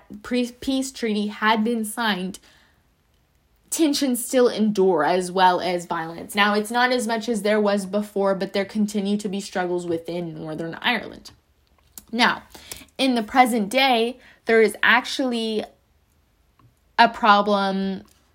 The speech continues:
that might arise in the future. Basically, as you know, or maybe some of you don't, but the United Kingdom is exiting European,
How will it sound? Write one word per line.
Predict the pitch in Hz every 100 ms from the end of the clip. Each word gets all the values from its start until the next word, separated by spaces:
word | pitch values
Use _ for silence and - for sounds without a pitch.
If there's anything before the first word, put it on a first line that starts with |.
| -
that | 175 214 175
might | 202 190
arise | - 185 170 180 180
in | 185
the | 208
future. | 269 269 - - 208 - _ _ - - - _ _
Basically, | - 349 339 247 233 226 233 - _ _ _ _ _ _ _ _ _ _ _ _ _ - _ _ _ _ -
as | 247 254 247
you | 269
know, | 247 226 175 196 269 - _ _ -
or | 214 180 208 - _ _ _ _ _ _ -
maybe | 196 180 170 175 175 175
some | 190 185
of | 190
you | 262
don't, | 214 214 208 220
but | 269 214
the |
United | 269 254 240 220 254 302
Kingdom | - 254 226 220 208
is | 240 208 -
exiting | 220 208 208 214 202 202 190
European, | 185 208 202 202 - 190 185 180 180